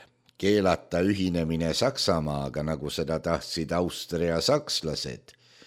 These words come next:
võeti rahulepingusse kasuistlik vormel: „Saksamaa tunnustab ja austab rangelt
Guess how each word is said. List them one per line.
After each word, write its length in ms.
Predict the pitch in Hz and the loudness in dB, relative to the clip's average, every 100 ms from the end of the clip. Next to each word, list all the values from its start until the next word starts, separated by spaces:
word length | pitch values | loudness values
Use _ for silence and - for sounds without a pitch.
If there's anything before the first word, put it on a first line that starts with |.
| - - - - - _ - 80 | -20 -20 -20 -20 -20 _ -2 8
võeti 500 | 123 147 151 139 131 | 10 10 6 6 8
rahulepingusse 1400 | 117 127 120 120 127 113 110 104 107 - - 104 92 82 - _ - - | 10 8 8 8 6 4 2 4 2 2 4 6 6 6 0 _ -18 2
kasuistlik 960 | 95 92 98 113 117 - 107 101 82 | 4 6 4 2 0 0 0 0 0
vormel: 760 | 85 95 82 71 64 57 50 50 _ _ _ _ _ _ _ - | 6 6 6 0 -4 -8 -10 -16 _ _ _ _ _ _ _ -2
„Saksamaa 840 | - 107 113 120 120 120 120 120 | 6 8 8 10 10 10 8 8
tunnustab 840 | 120 101 113 113 117 - - 117 101 | 6 6 6 4 2 2 6 6 8
ja 260 | 92 90 | 8 8
austab 580 | 107 120 - - 104 92 | 8 6 2 2 4 6
rangelt 920 | 87 95 107 113 113 113 110 110 - | 6 6 6 4 2 4 4 4 -2